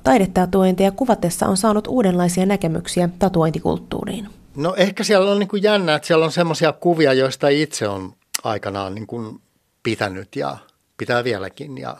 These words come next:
Speaker 2: niitä originaaleja katsonut, niin sitten kun löytää niistä tämmösiä,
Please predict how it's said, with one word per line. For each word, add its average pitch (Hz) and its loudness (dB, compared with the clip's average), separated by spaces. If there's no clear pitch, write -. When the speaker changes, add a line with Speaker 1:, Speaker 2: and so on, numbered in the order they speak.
Speaker 2:
niitä 113 -4
originaaleja 98 -4
katsonut, 123 -14
niin 117 -18
sitten 104 -14
kun 110 -10
löytää 110 0
niistä 117 -18
tämmösiä, 92 -10